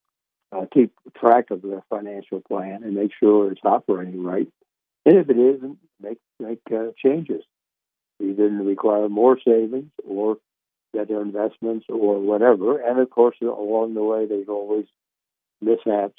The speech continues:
that we don't plan for. Uh, and, uh, those are the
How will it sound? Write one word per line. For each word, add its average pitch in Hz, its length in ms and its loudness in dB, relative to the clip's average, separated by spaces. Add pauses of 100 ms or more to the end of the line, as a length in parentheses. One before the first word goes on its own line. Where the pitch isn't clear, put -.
(100)
that 101 160 -6
we 104 180 0
don't 107 380 0 (1200)
plan 120 400 -2
for. 98 360 -2 (560)
Uh, 104 680 -2 (800)
and, 98 400 -4
uh, 101 280 2
those 104 260 2
are 104 80 2
the 98 140 -2